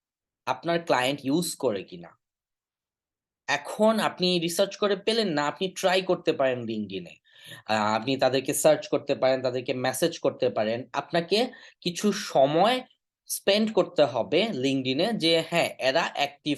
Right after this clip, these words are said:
কিনা, রাইট? So, আহ, এরা কোন সোশ্যাল মিডিয়াতে অ্যাক্টিভ থাকে, কোথায় রিপ্লাই করে, সেটা খুঁজে বের করতে হবে।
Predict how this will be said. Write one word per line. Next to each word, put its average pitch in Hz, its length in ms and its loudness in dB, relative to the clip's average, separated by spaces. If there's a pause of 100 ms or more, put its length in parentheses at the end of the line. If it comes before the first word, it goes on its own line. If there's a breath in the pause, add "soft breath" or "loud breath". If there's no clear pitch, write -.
(160)
কিনা, 92 320 -14 (1160)
রাইট? 180 420 0 (340 soft breath)
So, 180 400 6 (160)
আহ, 131 280 2
এরা 214 160 2
কোন 226 280 -2
সোশ্যাল 170 380 2
মিডিয়াতে 151 440 0
অ্যাক্টিভ 131 400 -6 (140)
থাকে, - 440 -6
কোথায় 160 380 0
রিপ্লাই 143 460 2
করে, 107 260 -2
সেটা - 260 -2
খুঁজে 202 320 -2
বের 131 180 0
করতে 98 300 -10
হবে। - 360 -12